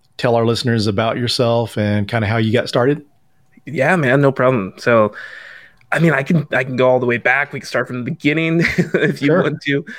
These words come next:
Speaker 1: Yeah.
Speaker 2: Um, I guess I'll share what I do today, and then I'll go back in time. So today, my role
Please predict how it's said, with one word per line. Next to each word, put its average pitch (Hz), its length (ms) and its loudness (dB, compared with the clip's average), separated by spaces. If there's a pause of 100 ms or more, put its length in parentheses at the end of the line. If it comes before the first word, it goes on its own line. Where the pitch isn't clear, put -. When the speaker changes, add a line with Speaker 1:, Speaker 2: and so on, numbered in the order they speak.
Speaker 1:
Yeah. 170 440 2
Speaker 2:
Um, 104 300 -8 (100)
I 143 80 0
guess 180 180 0
I'll 214 100 2
share 175 320 0
what 143 220 2
I 139 80 0
do 135 140 -2
today, 123 380 0
and 117 100 -4
then 110 240 -4
I'll 113 80 -2
go 110 300 -2
back - 280 -2
in 107 140 -8
time. 98 360 -8 (460)
So 120 520 4
today, 147 580 0 (120)
my 131 180 0
role 127 300 2